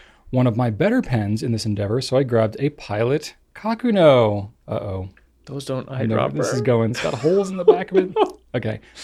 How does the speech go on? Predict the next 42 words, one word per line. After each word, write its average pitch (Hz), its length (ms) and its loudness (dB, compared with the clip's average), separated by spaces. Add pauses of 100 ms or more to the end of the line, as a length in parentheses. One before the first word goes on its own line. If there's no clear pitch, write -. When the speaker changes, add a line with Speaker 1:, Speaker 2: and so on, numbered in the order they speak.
(220)
Speaker 1:
Um, 135 460 4
I 139 140 4
pulled 214 240 6
the 262 60 4
cartridge 175 360 4
out, 110 300 4 (220)
cleaned 240 280 6
and 214 100 6
flushed - 260 0
the 139 60 -10
pen. 117 460 -2
I 135 60 0
had 156 120 2
silicone 208 540 4
grease 196 240 0
ready, 131 460 4 (480)
ink 190 180 4
syringe 170 380 4
full 175 260 4
of 123 180 2
Bay 180 200 4
State 196 400 4
Blue 190 640 6
ready. 185 540 4 (120)
Ooh, 185 480 -2
that's, - 480 -6 (560)
that's 202 160 2
a 214 60 8
very, 233 560 6 (560)
that's - 140 -6
a - 20 -2
very, 123 320 4
um, 117 420 2
stainy 156 400 2
ink 160 460 -2 (120)
Speaker 2:
Hmm. 143 380 -8
Speaker 1:
to 135 80 -4
test 151 340 -2
out 170 180 2
on 147 60 0
your 147 120 -2
eyedropper. 175 480 -4